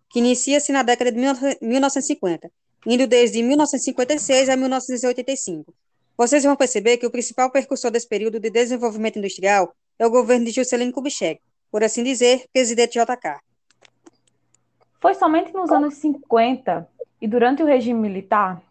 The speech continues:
Speaker 2: que o Estado executou realmente uma política de desenvolvimento industrial, no sentido de conciliar o Estado e agentes privados e de coordenar os instrumentos de política. No âmbito dos planos de desenvolvimento econômico,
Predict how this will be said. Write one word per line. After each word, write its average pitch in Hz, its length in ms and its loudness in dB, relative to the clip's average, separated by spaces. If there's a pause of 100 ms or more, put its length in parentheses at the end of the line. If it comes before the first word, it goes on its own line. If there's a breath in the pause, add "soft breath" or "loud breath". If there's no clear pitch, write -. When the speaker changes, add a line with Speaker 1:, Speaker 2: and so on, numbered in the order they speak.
Speaker 2:
que - 80 -6
o 233 60 -2
Estado 226 340 2
executou 254 500 0
realmente 262 460 -2
uma 262 100 0
política 254 640 -4 (300 loud breath)
de 220 80 0
desenvolvimento 262 840 2
industrial, 262 640 -2 (240)
no 330 120 -2
sentido 320 340 -2
de 262 100 -4
conciliar 247 800 2
o 202 60 -2
Estado 233 720 0 (580 soft breath)
e 226 140 0
agentes 214 400 0 (100)
privados 220 680 0 (120)
e 226 80 -8
de 233 120 -6
coordenar 262 560 -2
os 233 100 -6
instrumentos 226 460 -6
de 226 80 -8
política. 196 560 -8 (500)
No 254 160 4
âmbito 359 300 2
dos 277 180 -4
planos 247 540 2
de 208 100 -4
desenvolvimento 202 640 -4
econômico, 214 560 -4